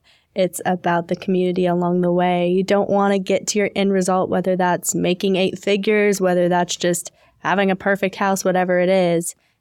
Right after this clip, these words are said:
and get there alone. So we definitely see community as really important. And it seems like you're cultivating community here just with your employees. Everybody is family, not just,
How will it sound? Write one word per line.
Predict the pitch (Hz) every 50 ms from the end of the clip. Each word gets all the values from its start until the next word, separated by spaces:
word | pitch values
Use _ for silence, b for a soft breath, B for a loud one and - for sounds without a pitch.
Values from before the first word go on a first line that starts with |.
| _ -
and | 185 180 175
get | 180 175 -
there | 185 170 165
alone. | 170 175 170 165 165 170 170 170 180 175 -
So | - - 202 185 180 180 175 170
we | 185 196 196 180
definitely | - 185 180 - 196 185 180
see | - - 190 180
community | - - 190 185 185 185 180 180 185 180 180
as | 185 185 190
really | 202 196 190 185 185
important. | 180 180 - - 180 175 175 185 190
And | 190 185 185
it | - -
seems | - - 208 196 196 190 185 190
like | 185 185 180 -
you're | 196 190 185 185 185 185 - - -
cultivating | - 196 190 190 185 180 180 180 175 180
community | - - 190 190 185 185 185 175 180 180 180
here | - 196 185 185 185
just | - 185 - -
with | 185 180 -
your | 185 175
employees. | 175 180 - - 185 185 185 185 180 180 175 -
Everybody | 170 165 170 175 175 185 180 185 190 185
is | 180 180 180 - - - _
family, | - 190 185 202 220 220 208 185 180 175 180
not | 185 185 - -
just, | - 190 185 185 - - - -